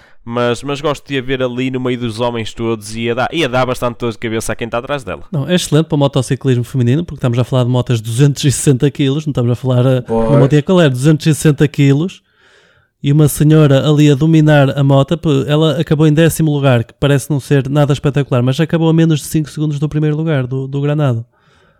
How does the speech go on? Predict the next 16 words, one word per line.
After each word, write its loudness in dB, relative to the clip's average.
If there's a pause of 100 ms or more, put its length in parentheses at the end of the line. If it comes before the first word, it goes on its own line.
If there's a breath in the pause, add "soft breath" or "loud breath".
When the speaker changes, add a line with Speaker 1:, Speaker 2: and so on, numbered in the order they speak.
(160)
Speaker 3:
Ela -2
Speaker 2:
Isso -4
Speaker 3:
tem -4
sempre 0
Speaker 2:
não, 0
Speaker 3:
ali 0
Speaker 2:
não 4
Speaker 3:
na 6
Speaker 2:
é 6
nada 4
Speaker 3:
luta. 2
Speaker 2:
mau, 0 (220)
não 0
é 2
nada 4
mau. -2